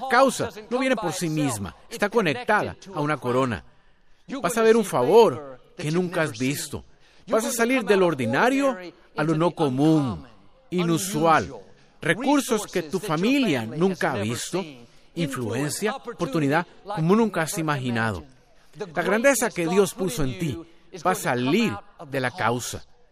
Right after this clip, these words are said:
No se trata de encontrar tu corona, sino de encontrar tu causa. Donde hay un gigante que puedes vencer, donde hay un almuerzo que puedes llevar a tus hermanos, donde hay un muro que puedes reconstruir, si encuentras la causa,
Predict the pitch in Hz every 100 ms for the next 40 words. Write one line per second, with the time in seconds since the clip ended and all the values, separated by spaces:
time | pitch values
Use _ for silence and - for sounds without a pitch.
0 | - - - - 269 311 262 254 262 233
1 | 202 185 175 165 160 - 110 101 123 170
2 | 180 165 - _ - 180 196 220 226 208
3 | 170 170 160 165 160 156 - 117 156 143
4 | 117 92 - - - - _ _ 139 175
5 | 170 185 247 240 - 160 180 226 202 170
6 | 139 131 196 180 135 110 101 82 - _
7 | - 202 196 262 262 196 151 165 220 175
8 | 160 - 170 170 160 160 160 165 147 120
9 | 123 101 - - - - 190 247 269 220
10 | 170 180 254 220 120 156 202 175 170 170
11 | 170 165 120 104 98 - _ 202 175 202
12 | 233 226 202 160 127 - 190 247 233 -